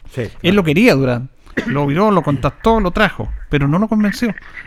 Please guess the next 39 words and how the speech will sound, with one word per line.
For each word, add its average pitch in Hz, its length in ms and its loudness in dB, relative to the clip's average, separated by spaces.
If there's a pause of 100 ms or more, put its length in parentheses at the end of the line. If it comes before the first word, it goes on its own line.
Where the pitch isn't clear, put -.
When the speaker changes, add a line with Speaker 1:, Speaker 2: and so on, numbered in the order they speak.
(100)
Speaker 2:
No, 165 160 2
no 160 160 2
lo 202 80 4
convenció 196 420 2
porque 190 220 -2
él 170 80 0
sabe 233 260 0
su 247 120 -6
capacidad, 233 420 -2 (380)
pero 165 180 0
no 185 80 0
lo 220 80 2
convenció 190 380 0
en 196 80 -2
la 175 60 -2
entrega, 175 580 0
en 151 240 0
ponerse 180 460 0
lo 160 140 2
que 170 120 2
él 208 120 0
quiere. 127 380 4 (460)
Y 151 160 0
a 156 60 4
dos 175 120 0
jugadores 180 260 0
más 175 200 -2
tampoco 190 340 0
lo 214 80 4
convencieron 180 480 2
por 208 140 0
eso. - 320 -2
Y 139 100 -4
ahí 175 100 2
muestra 240 300 4
su 208 160 -4
filosofía 208 460 -2
el 254 100 -4
técnico. 104 420 -2